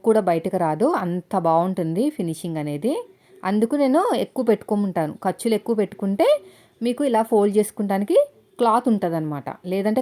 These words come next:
క్లాత్ ఉండదు. లైనింగ్ క్లాత్‌ని కూడా నేను ఎక్కువే ఖర్చులు బయటకు వదిలేసుకుని నేను జాయిన్ చేశానండి. ఇలా బయటకు వదిలేసిన క్లాత్‌ని ఇలా ఫోల్డ్ చేసుకుని నీట్‌గా స్టిచ్ చేసుకోవాలి. కొంచెం దళసరిగా ఉన్న క్లాత్‌నే తీసుకోండి. పలచగా ఉన్న క్లాత్‌ని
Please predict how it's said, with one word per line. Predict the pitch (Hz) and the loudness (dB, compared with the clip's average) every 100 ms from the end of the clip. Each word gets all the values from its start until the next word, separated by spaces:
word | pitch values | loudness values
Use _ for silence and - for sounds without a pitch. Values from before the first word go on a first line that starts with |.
| 254 | 2
క్లాత్ | 190 208 196 | 2 2 0
ఉండదు. | 170 160 233 508 - _ _ - | 0 0 0 -2 -6 _ _ -4
లైనింగ్ | 190 208 247 | 0 0 0
క్లాత్‌ని | 254 233 233 233 | 2 2 0 0
కూడా | 240 | 0
నేను | 226 190 | 0 -2
ఎక్కువే | - 220 226 220 | -2 0 2 0
ఖర్చులు | 185 - 208 175 | -2 0 0 2
బయటకు | 170 170 208 | 2 0 0
వదిలేసుకుని | 190 185 190 - 285 554 - _ _ _ _ _ _ _ _ _ - | 0 0 -2 -2 0 0 -2 _ _ _ _ _ _ _ _ _ -12
నేను | 208 214 190 | -6 -2 2
జాయిన్ | 185 190 214 | 2 2 0
చేశానండి. | 202 196 175 175 220 - 226 | 0 -2 -4 -2 -2 -2 -2
ఇలా | 220 202 | 0 0
బయటకు | 202 214 233 | 0 2 2
వదిలేసిన | 220 214 214 214 | 4 2 0 -2
క్లాత్‌ని | 190 170 180 247 440 | 0 0 2 2 2
ఇలా | 285 233 | 2 2
ఫోల్డ్ | 214 202 202 | 2 2 2
చేసుకుని | 202 285 440 587 - 226 | 0 0 0 -2 -6 -4
నీట్‌గా | 214 208 208 240 | -2 0 2 0
స్టిచ్ | 277 269 - | 0 -4 -4
చేసుకోవాలి. | 156 - 156 143 139 - _ _ _ _ - | -6 -6 -6 -4 -8 -14 _ _ _ _ -6
కొంచెం | 254 254 214 | -2 0 2
దళసరిగా | 208 202 247 247 247 | 0 0 0 2 2
ఉన్న | 247 | 0
క్లాత్‌నే | 240 214 220 240 220 | 2 2 2 -2 -2
తీసుకోండి. | 190 - 202 165 196 220 | -4 -4 -4 -2 -2 0
పలచగా | 185 170 196 202 | -2 -2 -4 -2
ఉన్న | 196 196 | -4 -2
క్లాత్‌ని | 185 196 | -4 -2